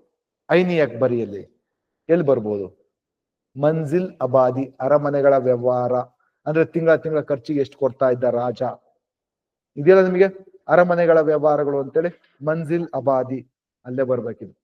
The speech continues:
ಅಘ ಅಂದ್ರೆ ಯಾರು, ಅಗ್ಚ ಅಂದ್ರೆ ಯಾರು, ಬೇಗಂ ಅಂದ್ರೆ ಯಾರು, ಈ ಪಾರ್ಟ್ ಎಲ್ಲಿ ಬರ್ಬೇಕೀಗ? ಮಂಜಿಲ್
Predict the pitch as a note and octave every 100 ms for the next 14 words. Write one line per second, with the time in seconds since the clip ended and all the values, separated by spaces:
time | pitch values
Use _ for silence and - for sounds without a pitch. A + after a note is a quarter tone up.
0 | _ D3+ D3 D3 C3+ B2+ B2 A2+ A#2 G2
1 | - _ _ _ _ C#3+ D3 - D#3 C3+
2 | B2 A#2+ A2+ G#2 B2 D3 C3+ C3+ A#2+ A2+
3 | A2+ A2 - _ _ D3+ D3 C#3 C3+ C#3+
4 | C#3 C3 C3+ C#3+ G3+ B3+ - - _ _
5 | _ _ B2+ C3 C3+ B2+ D3